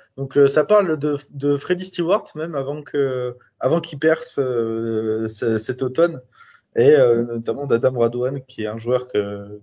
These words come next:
que j'adore, euh, depuis. Euh, donc, allez découvrir cet article.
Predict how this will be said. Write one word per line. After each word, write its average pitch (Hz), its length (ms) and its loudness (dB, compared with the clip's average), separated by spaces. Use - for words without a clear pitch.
que 98 260 -6
j'adore, 131 580 0
euh, - 240 -20
depuis. 113 440 -10
Euh, 98 300 -4
donc, 104 220 -6
allez 127 280 6
découvrir 135 320 0
cet - 80 -8
article. - 400 -10